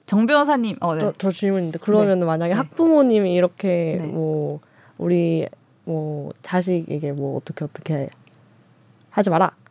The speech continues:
Speaker 2: 이런
Speaker 1: 음.
Speaker 2: 식으로 뭐 입김을 이렇게 부는 것도 기록이 되는 건가요?
Speaker 1: 학부모님이 하는 게, 입김을 분다는 게 뭐죠?
Speaker 2: 그러니까 학부모, 만약에
Speaker 1: 네.
Speaker 2: 아이들이
Speaker 1: 학-, 선생님한테?
Speaker 2: 네네.
Speaker 1: 그건 아닌 것 같아요.
Speaker 2: 아.
Speaker 1: 네, 어떻게 이게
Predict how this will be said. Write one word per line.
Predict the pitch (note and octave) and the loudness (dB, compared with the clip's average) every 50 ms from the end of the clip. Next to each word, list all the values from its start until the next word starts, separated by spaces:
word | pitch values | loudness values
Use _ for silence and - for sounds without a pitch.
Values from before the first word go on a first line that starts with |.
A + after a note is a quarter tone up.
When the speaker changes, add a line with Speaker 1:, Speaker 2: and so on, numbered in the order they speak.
| _ _ _ | _ _ _
Speaker 2:
이런 | - F3 G3 G3 | 0 2 2 2
Speaker 1:
음. | G3+ | 2
Speaker 2:
식으로 | G3+ G3+ G3 F#3 F#3 F3 F3 D#3+ | 2 2 2 2 2 2 0 0
뭐 | D#3 D3 D3+ D3 - - - - _ _ _ - | 0 -2 -2 -2 -4 -6 -12 -18 _ _ _ -8
입김을 | G#3 - _ _ - G#3 G3 F#3 E3+ D#3 | -8 -8 _ _ -2 0 0 0 -2 -2
이렇게 | D3 - - - - D3+ | -6 -8 -10 -10 -10 -10
부는 | - - - - F3 F#3 F#3 F#3+ | -10 -10 -6 -2 0 2 2 2
것도 | F3+ F3 E3 - - D#3 | 2 0 0 -2 -4 -4
기록이 | - - - E3+ F3 F3 F3 E3+ E3 D#3+ D#3 D3 | -2 -2 0 2 2 2 2 2 0 -2 -4 -6
되는 | - - D3 C#3+ C3+ | -4 -4 -6 -4 -4
건가요? | B2+ B2 B2+ C3 D3+ - _ _ _ _ - | -6 -6 -8 -8 -10 -12 _ _ _ _ -12
Speaker 1:
학부모님이 | C4 A#3+ _ - C#4+ C#4 B3+ A3 G3+ F#3 F3 E3+ | -12 -8 _ 2 2 4 4 4 2 0 0 -2
하는 | E3+ F3 F3 F3 E3+ | -4 -4 -4 -4 -4
게, | E3 D3 E3+ - _ _ | -6 -8 -12 -16 _ _
입김을 | - F#3 - - G3+ F#3+ E3+ | -8 -8 -6 -4 -2 -2 -2
분다는 | D#3 - D#3 D#3 D#3 D#3+ D#3 | -2 -4 -4 -4 -2 -4 -4
게 | D#3 D3+ | -6 -8
뭐죠? | C#3 C#3 C#3 C#3+ D#3 | -10 -12 -12 -10 -10
Speaker 2:
그러니까 | E3+ E3 - - E3 D#3+ | -10 -10 -6 -4 -4 -4
학부모, | E3 G#3+ A#3 - - B3+ C4 B3+ A#3+ - | -4 -6 -8 -4 0 2 2 2 2 2
만약에 | - E3+ E3 F3 F3 F3 F3 E3+ E3 E3 D#3+ D3+ C#3 - - | 0 0 2 2 0 0 2 2 2 2 2 0 -2 -4 -8
Speaker 1:
네. | F3 D#3 D#3+ D#3+ _ _ _ - - - - - | -10 -12 -14 -16 _ _ _ -18 -14 -14 -8 -4
Speaker 2:
아이들이 | - F3+ F#3+ F#3+ G3 | 0 2 4 4 4
Speaker 1:
학-, | F#3 E3+ | 4 6
선생님한테? | D4+ D4+ D4+ D#4 C4 G#3 F3+ F3 - G#3 G#3 F#3+ F3 | 6 8 8 8 8 6 4 4 2 2 2 4 6
Speaker 2:
네네. | G3 F3+ D#3+ D3 C#3 B2+ E3 F3 _ _ _ _ _ _ _ _ _ | 6 6 6 4 0 -2 -4 -8 _ _ _ _ _ _ _ _ _
Speaker 1:
그건 | - - F#3 G3+ G#3 | 4 6 6 8 8
아닌 | F#3 D3+ C#3+ D3+ D#3 | 8 6 6 4 2
것 | D#3 D3 | 0 -2
같아요. | C3+ - - - C3+ C#3+ - | -4 -6 -8 -10 -12 -10 -8
Speaker 2:
아. | - D#3+ E3 E3+ E3+ E3+ F3 F3+ F#3 F#3+ G3 G3+ F#3+ D#3 - - D3+ - _ _ _ _ _ _ _ _ _ _ _ _ _ _ | -6 -4 -2 0 0 -2 -2 -4 -4 -6 -6 -6 -6 -6 -6 -8 -12 -14 _ _ _ _ _ _ _ _ _ _ _ _ _ _
Speaker 1:
네, | - F3+ | -2 -2
어떻게 | E3+ - - C4 - C4+ C#4 B3+ A#3 | 0 2 0 2 4 4 4 4 4
이게 | G#3 G#3 - G3 G3 F3+ F#3 | 2 2 0 0 0 0 -4